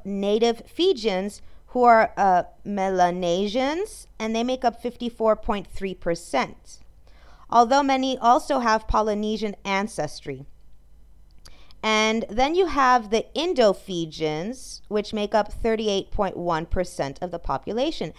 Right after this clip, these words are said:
And the Indo-Fijians are descendants of, um, the Indian contract laborers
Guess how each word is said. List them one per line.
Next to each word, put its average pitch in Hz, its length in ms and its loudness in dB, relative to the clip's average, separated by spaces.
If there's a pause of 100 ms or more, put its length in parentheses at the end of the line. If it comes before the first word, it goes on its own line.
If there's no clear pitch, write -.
(300)
And 208 260 -2
the 214 80 -6
Indo-Fijians 208 1040 -2
are 196 180 2
descendants 233 800 0
of, 196 480 0
um, 180 480 -2
the 196 120 -2
Indian 214 480 -2
contract 220 600 0
laborers 311 640 0